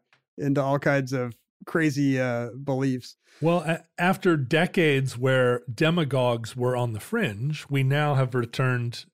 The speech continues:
Speaker 2: in our own era to a time when demagoguery really has a, a pretty wide audience. And a lot of the argument made by supporters of Bernie Sanders was that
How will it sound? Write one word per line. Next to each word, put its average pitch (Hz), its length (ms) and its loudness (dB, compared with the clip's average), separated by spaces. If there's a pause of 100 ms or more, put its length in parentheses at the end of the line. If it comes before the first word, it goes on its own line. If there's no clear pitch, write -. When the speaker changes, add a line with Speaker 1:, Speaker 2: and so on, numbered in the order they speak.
(140)
Speaker 2:
in 123 140 -2
our 117 220 -6
own 131 220 -2
era 107 400 -8
to 117 140 -6
a 107 80 -6
time 117 320 -4
when 107 300 -6 (200)
demagoguery 110 960 -2 (280)
really 151 320 4
has 113 240 -2
a, 107 80 -4 (320)
a 120 80 -2
pretty 135 260 -2
wide 110 320 -4
audience. - 580 -8 (400)
And 190 140 2
a 208 60 4
lot 175 240 2
of 302 100 -2
the 143 160 0
argument 127 640 -2 (480)
made 135 420 0
by 123 260 0
supporters 120 520 -4
of 107 140 -6
Bernie 110 280 -4
Sanders 139 580 -4
was 120 300 -2
that 117 240 -6